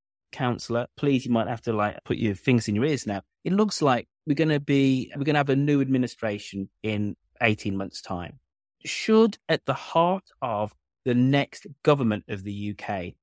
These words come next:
not just be talk about levelling up, but actually about true local democracy,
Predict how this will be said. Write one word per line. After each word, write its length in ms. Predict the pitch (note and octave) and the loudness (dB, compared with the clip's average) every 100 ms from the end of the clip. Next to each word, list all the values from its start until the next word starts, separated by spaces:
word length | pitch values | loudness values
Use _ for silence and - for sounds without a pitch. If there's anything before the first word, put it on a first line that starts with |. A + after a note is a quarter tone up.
| _ _ - | _ _ 2
not 220 | A#3+ - | 2 2
just 260 | - G#3+ - | 0 0 0
be 80 | F3+ | -12
talk 400 | - - D#3 - | -4 2 2 2
about 320 | C3 A#2 - | 0 0 0
levelling 560 | G#2 G#2+ G2 G2 F#2 E2+ | 0 2 0 -4 -6 -8
up, 200 | C#2 - _ _ - | -10 -18 _ _ -2
but 160 | C3+ - | -2 0
actually 540 | D#3+ E3+ - - A#2+ A2+ | 0 0 -2 -6 -2 -2
about 340 | G2+ G#2+ - | 0 -2 -4
true 480 | - - D3 E3 E3 | -8 0 2 2 2
local 380 | D3 C#3 C3 A#2+ | 4 4 2 -6
democracy, 1000 | A2+ A2 A#2 B2+ - A2 - G#2 - - | -6 0 0 0 -10 -12 -12 -14 -14 -16